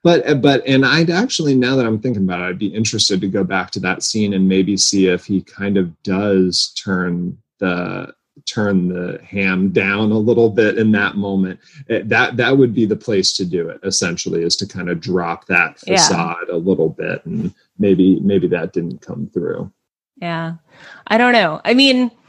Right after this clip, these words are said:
Speaker 2: the other, the other pieces that didn't quite work for me, I think, were mostly related to,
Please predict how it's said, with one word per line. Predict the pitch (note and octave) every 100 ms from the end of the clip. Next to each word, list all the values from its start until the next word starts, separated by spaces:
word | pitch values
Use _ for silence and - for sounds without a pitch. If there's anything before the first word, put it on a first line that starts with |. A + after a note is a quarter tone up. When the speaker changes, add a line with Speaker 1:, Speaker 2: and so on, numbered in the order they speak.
| _ _ _ _ _ _
Speaker 2:
the | C#4+
other, | D#4 G4 G4+ D#4+ - _
the | C4
other | D4 G4+ G#4
pieces | G#4 D#4 D#4 D4+ C#4 -
that | - A3 F#3
didn't | B3 C4+ C4 -
quite | B3 A3 -
work | G#3 G#3
for | - G#3+ G3
me, | G3+ G#3+ G3+ F#3+ F#3+ F#3+ - - - _ _
I | G#3
think, | G3+ A3 G#3 G3+ -
were | F#3+ G3
mostly | F#3+ F#3+ G3 B3 - B3 A3+
related | G3 F#3+ F3+ F#3 F3+ F3 E3
to, | - F#3+ E3+ E3 E3 E3+